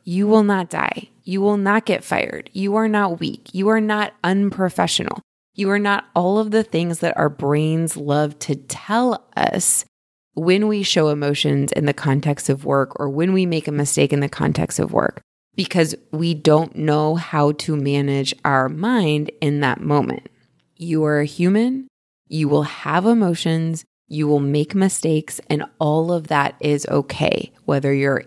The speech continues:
in work or outside of it. And the last is this myth that you need to be professional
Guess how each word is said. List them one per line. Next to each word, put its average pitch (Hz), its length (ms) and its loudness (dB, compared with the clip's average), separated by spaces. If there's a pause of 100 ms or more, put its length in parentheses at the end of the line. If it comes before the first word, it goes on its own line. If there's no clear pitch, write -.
in 190 260 0
work 233 360 0 (320)
or 151 400 0
outside - 480 -2
of - 100 -6
it. - 180 -10 (640)
And 208 160 0
the 240 60 2
last 285 420 -4
is 269 120 -2
this 165 200 2
myth 151 400 0
that 143 300 0
you 180 160 0
need 190 320 2
to 254 120 2
be 170 220 0
professional 214 1080 0